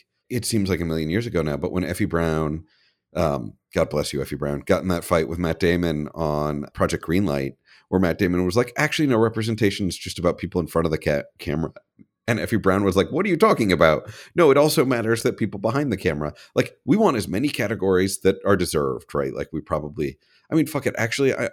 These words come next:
I was about to say we don't want an Academy Award for catering, but if catering was good enough, it deserves an Academy Award. But, like, we don't want, you know,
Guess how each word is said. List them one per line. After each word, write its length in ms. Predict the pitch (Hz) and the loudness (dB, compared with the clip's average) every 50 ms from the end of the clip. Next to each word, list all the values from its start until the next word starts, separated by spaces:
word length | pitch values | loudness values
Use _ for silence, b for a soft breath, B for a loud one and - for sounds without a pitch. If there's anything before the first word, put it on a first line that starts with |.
| - _ _ 98 | -8 _ _ 2
I 40 | |
was 120 | 107 107 101 | 4 4 4
about 160 | 90 117 117 | 4 4 4
to 60 | - - | 4 2
say 80 | 95 | 2
we 120 | 82 85 85 | 2 4 2
don't 180 | 87 82 78 | 2 0 2
want 120 | 87 90 69 | 0 -2 -2
an 60 | 76 | -2
Academy 340 | - - 90 82 82 80 78 | -2 0 0 2 2 0 0
Award 240 | 78 78 78 76 | 0 0 -2 -2
for 80 | - - | -6 -8
catering, 480 | - - 80 76 80 92 104 107 98 101 | -2 0 0 2 2 2 2 0 0 0
but 120 | 101 95 | -2 -2
if 180 | - - - _ | -2 -4 -10 _
catering 360 | - 113 117 120 120 120 110 | 0 0 2 2 2 2 0
was 120 | 90 - | -2 -2
good 180 | - - 82 71 | -2 -2 -2 0
enough, 220 | 92 92 92 - | 0 -2 -2 -2
it 100 | - - | -8 -10
deserves 340 | - 78 78 76 73 76 87 | -10 -6 -4 -4 -4 -4 -6
an 80 | 92 90 | -8 -6
Academy 340 | - - 95 95 98 101 | -2 -2 -2 0 0 -2
Award. 280 | 101 104 110 113 113 110 b b b b b b b _ | -2 -2 -2 -2 -2 -6 b b b b b b b _
But, 140 | 151 165 - | 2 4 4
like, 180 | 139 135 - | 4 2 2
we 80 | - 175 | 2 2
don't 160 | 175 175 110 | 4 4 4
want, 260 | 120 131 117 110 107 - - | 2 0 0 0 -2 -4 -4
you 140 | 139 139 | -4 -2
know, 180 | 87 64 - - | -2 -4 -6 -10